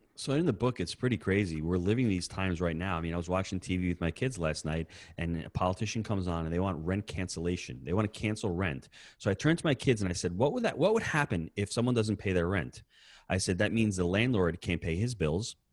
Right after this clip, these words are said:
He can't pay his taxes. So all of a sudden, they can't clean the streets. The public schools go under. And state goes bankrupt." I said, "That there is no critical thinking going on right now." So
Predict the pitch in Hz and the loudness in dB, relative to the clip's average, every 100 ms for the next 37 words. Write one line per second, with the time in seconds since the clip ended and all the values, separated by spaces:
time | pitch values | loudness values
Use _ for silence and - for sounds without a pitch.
0 | - 107 95 110 95 92 82 73 - 127 | -4 0 2 2 2 2 0 0 2 2
1 | 160 - 85 98 - _ _ _ _ _ | 2 -2 -2 -4 -6 _ _ _ _ _
2 | - 98 107 104 101 175 175 117 113 - | 4 6 6 6 2 2 2 2 0 0
3 | 90 107 - 101 - 95 90 - 127 190 | 2 2 2 0 2 0 0 2 2 2
4 | - - - _ _ - 95 92 98 - | -2 -8 -12 _ _ -6 0 0 0 -2
5 | 113 131 131 135 143 156 151 147 _ _ | 4 4 6 4 4 4 0 -2 _ _
6 | _ 101 95 92 - - - - 117 113 | _ 4 4 4 -2 -8 -6 2 4 6
7 | 104 101 101 92 107 - 95 104 90 117 | 4 4 2 2 -4 -4 0 0 2 2
8 | 147 127 165 131 101 98 104 113 - 113 | 2 2 2 2 2 6 8 8 6 0
9 | 104 90 95 87 76 71 69 71 64 76 | 0 -2 -4 -4 -4 -6 -6 -6 -6 -6
10 | 69 65 65 - 104 85 | -6 -6 -4 4 6 6